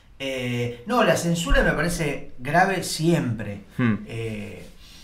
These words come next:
Speaker 1: ahora hay una especie de editor,
Speaker 2: O sea, tuviste,
Speaker 1: ¿sabes?
Speaker 2: pero tuviste casos
Speaker 1: Sí,
Speaker 2: así
Speaker 1: por
Speaker 2: de
Speaker 1: supuesto,
Speaker 2: censura.
Speaker 1: claro. Hay veces, mirá, puede pasar lo siguiente, porque trabajando para un medio, ¿no?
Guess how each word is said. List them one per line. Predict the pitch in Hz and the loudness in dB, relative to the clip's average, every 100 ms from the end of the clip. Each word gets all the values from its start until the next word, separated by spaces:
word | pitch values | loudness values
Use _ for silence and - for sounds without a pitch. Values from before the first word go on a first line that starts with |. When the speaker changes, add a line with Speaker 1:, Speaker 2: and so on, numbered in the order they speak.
| - - - - - | -20 -18 -18 -12 0
Speaker 1:
ahora | 170 220 | 4 6
hay | 208 | 6
una | 170 | 2
especie | - 175 - 180 156 | -2 -6 -4 -4 -2
de | 156 170 180 - - - - | 0 0 -2 -6 -16 -20 -14
editor, | 131 127 127 117 | -12 -10 -8 0
Speaker 2:
O | 117 | 4
sea, | 113 | 6
tuviste, | 117 127 123 | 6 4 2
Speaker 1:
¿sabes? | - | 2
Speaker 2:
pero | 120 117 | 4 6
tuviste | 117 117 117 | 4 4 8
casos | 127 123 107 | 8 8 6
Speaker 1:
Sí, | |
Speaker 2:
así | 104 120 | 6 6
Speaker 1:
por | |
Speaker 2:
de | 117 104 | 6 6
Speaker 1:
supuesto, | 101 90 107 | 6 2 0
Speaker 2:
censura. | 107 101 110 | 2 4 4
Speaker 1:
claro. | 98 - - - - | 2 -2 -14 -20 -2
Hay | - 214 | 2 2
veces, | 240 269 214 | 2 0 2
mirá, | 165 147 - - - - - | 2 2 0 -2 -14 -20 0
puede | 220 226 | 6 6
pasar | 170 170 - 190 | 6 0 0 -2
lo | 175 | -2
siguiente, | 151 131 110 101 92 92 - - - | -4 -4 -6 -6 -12 -14 -20 -20 -14
porque | 131 123 | -10 -8
trabajando | 123 139 165 170 | -4 -2 0 -2
para | 135 | -2
un | 123 | -4
medio, | 107 98 95 | -6 -6 -8
¿no? | 151 175 | -8 -10